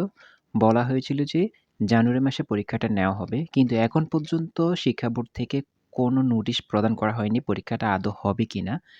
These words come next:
তো এই নিয়ে লক্ষ লক্ষ স্টুডেন্ট এবং স্টুডেন্টের অভিভাবকরা খুবই চিন্তিত আছেন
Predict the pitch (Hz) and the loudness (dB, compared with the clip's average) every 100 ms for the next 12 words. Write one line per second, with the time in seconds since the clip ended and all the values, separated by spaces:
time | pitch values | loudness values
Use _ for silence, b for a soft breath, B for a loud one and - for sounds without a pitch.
0 | b b b 123 135 139 143 151 156 160 | b b b 0 4 4 2 0 0 -2
1 | 147 117 - 131 123 - 127 107 - 120 | 0 0 0 -2 -2 0 -2 -2 -4 0
2 | 127 120 104 110 - - 101 117 113 110 | 2 0 -2 -6 -8 -12 -6 -2 -2 -4
3 | 104 107 107 110 - 117 117 131 117 110 | -4 -2 -2 -2 -4 -8 -4 -2 -2 -4
4 | 110 104 113 - 123 - 143 | -4 -4 -6 -4 -4 -4 -6